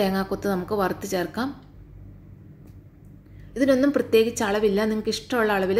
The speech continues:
തേങ്ങാക്കൊത്തൊക്കെ വറുത്ത് ചേർക്കാവുന്നതാണ്. ഇനി ഇതൊന്നും ചേർത്തില്ലെങ്കിലും കുഴപ്പമൊന്നുമില്ല, അടപ്രഥമനിൽ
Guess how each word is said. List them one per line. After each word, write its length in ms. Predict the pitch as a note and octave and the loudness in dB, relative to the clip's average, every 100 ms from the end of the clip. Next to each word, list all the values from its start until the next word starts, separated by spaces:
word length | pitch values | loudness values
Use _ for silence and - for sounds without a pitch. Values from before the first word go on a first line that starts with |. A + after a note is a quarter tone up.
| A#3 | 0
തേങ്ങാക്കൊത്തൊക്കെ 640 | G3 G3 G3 G3 G3 G3 A3+ | -2 -2 -4 -4 -4 -2 -2
വറുത്ത് 240 | F#3 - G3+ | -2 -6 -4
ചേർക്കാവുന്നതാണ്. 580 | F#3 F#3 F#3+ F#3+ F3+ A3+ - - - | -4 -4 -2 -2 -2 -4 -6 -14 -14
ഇനി 100 | - A#3+ | 0 4
ഇതൊന്നും 260 | A#3 A#3 C#4 | 6 4 0
ചേർത്തില്ലെങ്കിലും 580 | A#3 G3+ G3+ G#3+ A3 A#3+ A#3 | 2 0 2 0 0 -2 0
കുഴപ്പമൊന്നുമില്ല, 560 | G3+ G3 G3+ G3 G3 A3 | -2 -2 -2 0 0 0
അടപ്രഥമനിൽ 640 | F#3+ F3+ G3+ F#3 G3 G#3+ | -2 -4 -2 -2 0 2